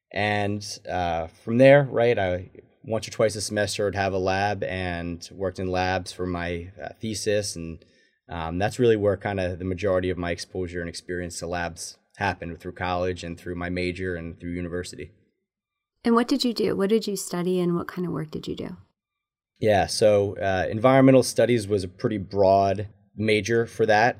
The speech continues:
Speaker 1: Um, so really I studied anything from sediment samples and earth sciences and geology. We did a lot of work with Mission Bay specifically, and, you know, the Mission Bay,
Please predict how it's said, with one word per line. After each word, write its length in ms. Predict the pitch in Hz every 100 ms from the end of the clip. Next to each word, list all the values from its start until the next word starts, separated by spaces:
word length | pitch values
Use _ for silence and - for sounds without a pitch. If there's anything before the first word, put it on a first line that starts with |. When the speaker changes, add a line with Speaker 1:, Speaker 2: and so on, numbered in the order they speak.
| -
Speaker 1:
Um, 460 | 92 85 78 76 - -
so 200 | 107 92
really 400 | 117 139 135 113
I 40 |
studied 300 | 101 110 95
anything 360 | 101 98 101 92
from 580 | - 92 87 78 78 - _ _ _ _
sediment 460 | - 113 113 120 123
samples 680 | 113 107 101 107 107 104
and 320 | 90 82 78 - _ _ 117
earth 200 | 123 -
sciences 680 | 113 110 110 101 110 107 92
and 340 | 87 85 80
geology. 1000 | 80 95 98 104 107 107 107 113 110 107 - _ _ _ _ _
We 100 | 95
did 160 | 101 107
a 60 | 95
lot 220 | 95 92
of 40 |
work 540 | 90 95 92 92 - 101
with 320 | 95 90 104
Mission 300 | 98 101 95
Bay 220 | 95 101
specifically, 760 | 98 95 - 101 101 113 107 98
and, 280 | 85 73
you 100 | 90
know, 100 | 85
the 360 | - 90 80 78
Mission 340 | 90 98 95 90
Bay, 440 | 92 92 87 87